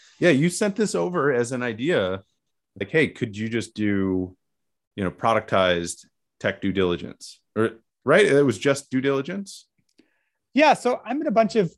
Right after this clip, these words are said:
Speaker 2: communities and I know a bunch of folks from, like, other M B A programs, and they have a background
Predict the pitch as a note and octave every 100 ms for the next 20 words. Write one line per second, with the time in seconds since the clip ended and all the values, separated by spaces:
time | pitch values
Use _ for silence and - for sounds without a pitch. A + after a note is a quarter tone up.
0 | - F#3 G#3+ G#3+ D3 B2+ C#3 - F#3+ D#3+
1 | E3+ D#3+ D#3 D#3 D3+ C3+ _ D#3 D3+ D3
2 | - D3+ C#3+ C3 B2+ - C#3 C3+ C3+ B2+
3 | C3+ C3+ B2+ A#2 A#2 A2+ C3+ - _ _
4 | _ G3+ G#3 G#3+ G3 F3 E3+ F3+